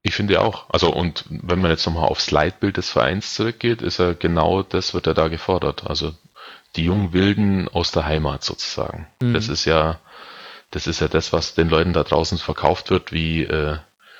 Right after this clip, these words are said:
Speaker 1: wie, was weiß ich, Mir san mir oder echte Liebe oder sowas.
Speaker 2: Mhm.
Speaker 1: Natürlich Marketing-Sprech, aber im Prinzip, äh,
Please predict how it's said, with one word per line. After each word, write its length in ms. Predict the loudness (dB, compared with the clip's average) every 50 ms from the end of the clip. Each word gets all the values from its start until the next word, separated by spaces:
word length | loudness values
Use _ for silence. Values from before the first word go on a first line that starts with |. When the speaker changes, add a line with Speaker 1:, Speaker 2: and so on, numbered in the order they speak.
| -20 -20 _ _ _ _ -6
Speaker 1:
wie, 260 | -4 -2 -2 -2 -2
was 140 | -2 0 0
weiß 120 | 0 0
ich, 240 | 0 -2 -2 -2 0
Mir 140 | 2 2 2
san 220 | 2 2 2 2
mir 240 | 2 2 2 2 2
oder 240 | 2 0 0 0 0
echte 220 | -4 -6 -4 -4
Liebe 340 | -4 -4 -4 -4 -4 -4 -4
oder 180 | -4 -4 -4 -6
sowas. 480 | -6 -8 -8 -10 -10 -10 -12 -14 -16 _ _ _ _ _ _ _ _ _ _ _ _ _ -4
Speaker 2:
Mhm. 60 | -2
Speaker 1:
Natürlich 340 | -2 0 0 0 -2 -2 -4 -10 -16 -14
Marketing-Sprech, 920 | -2 2 2 2 2 0 -2 -2 0 0 0 2 2 0 0 0 -4 -6 -6
aber 380 | -4 0 0 2 2 0 -2 -6 -10 -16 -16 -14 -16 -12 -6
im 120 | -4 -2 0
Prinzip, 540 | 2 0 0 2 2 0 0 0 -2 -6
äh, 360 | -6 -4 -4 -2 -2 -2 -4